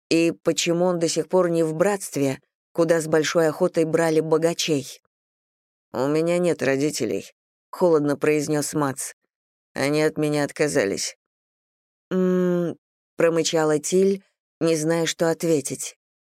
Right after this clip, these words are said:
"Все верно. Он что-то говорил про отчима, который засадил его по малолетке.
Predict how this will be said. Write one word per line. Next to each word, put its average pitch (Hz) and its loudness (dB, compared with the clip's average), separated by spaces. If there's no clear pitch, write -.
"Все 220 0
верно. 151 0
Он 196 2
что-то 254 0
говорил 226 2
про 208 0
отчима, 160 0
который 156 0
засадил 160 0
его 160 2
по 170 -2
малолетке. 170 -2